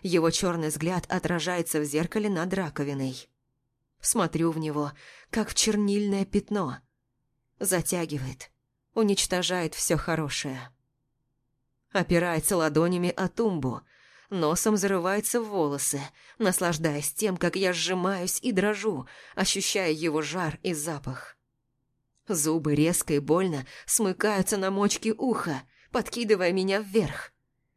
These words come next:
Взяв за плечи, разворачивает к себе лицом, хватает за шею, давит. Как же он любит это делать!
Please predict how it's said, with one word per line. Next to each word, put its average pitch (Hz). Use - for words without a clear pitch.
Взяв 170
за 143
плечи, 156
разворачивает 202
к -
себе 190
лицом, 160
хватает 175
за 180
шею, 190
давит. 175
Как 180
же 185
он 185
любит 190
это 220
делать! 196